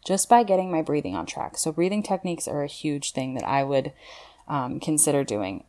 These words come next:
Definitely pair it with mindset work. <laughs> Movement and position changes as well is something that I think is important. I'm like, I always say, "A body in motion stays in motion." I think we've probably all heard that commercial.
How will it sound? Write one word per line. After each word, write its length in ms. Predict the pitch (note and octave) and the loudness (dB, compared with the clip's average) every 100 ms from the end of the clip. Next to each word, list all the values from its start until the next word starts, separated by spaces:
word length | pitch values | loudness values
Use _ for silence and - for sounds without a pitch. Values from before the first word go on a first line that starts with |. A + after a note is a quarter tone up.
| - | 2
Definitely 420 | E3 E3+ G#3+ G#3 | 6 6 6 2
pair 240 | G3+ F#3 F3 | 6 8 8
it 60 | |
with 160 | D#3 D3+ | 6 2
mindset 460 | D3 C#3 C3+ B2+ | 2 2 2 2
work. 260 | - G2+ - - F3 A3 G#3 | 2 -2 0 -2 2 2 0
<laughs> 440 | _ _ - - - | _ _ -16 -14 -4
Movement 420 | F#3 G3 A3+ A3 | 2 4 6 6
and 140 | F3 F3+ | 4 2
position 420 | F3+ F3+ B3+ B3 | 4 6 6 6
changes 440 | C4 C4 B3 C4 | 8 8 8 6
as 160 | - F3+ | 4 4
well 280 | F3 F#3 A3 | 8 8 8
is 100 | G#3 | 4
something 320 | F#3+ F#3 F3+ | 2 0 0
that 140 | D#3+ | 2
I 140 | E3 E3 | 2 0
think 240 | F3+ E3+ | 0 -2
is 140 | D#3 | 0
important. 440 | F3 E3+ E3+ G#3+ A3 | -2 4 4 4 -2
I'm 80 | F#3+ | 0
like, 160 | E3+ | 2
I 80 | F3 | 6
always 180 | E3+ F3 | 8 8
say, 180 | F3+ D3 | 6 6
"A 60 | |
body 240 | C#3+ C#3+ E3+ | 6 4 4
in 80 | F#3+ | 2
motion 260 | F3+ G#3 | 0 4
stays 280 | G3+ B3 A#3 | 6 8 8
in 80 | F#3 | 6
motion." 420 | E3 E3 F3 F3 | 2 2 0 0
I 100 | - | -2
think 160 | E3+ E3+ | -4 -4
we've 160 | E3 | -4
probably 240 | - D#3 C3+ | 0 2 4
all 200 | C#3+ D3+ | 2 2
heard 160 | D3 | 0
that 160 | B2+ - | -2 -4
commercial. 460 | C#3+ C3+ C#3+ E3 | -4 -2 0 -2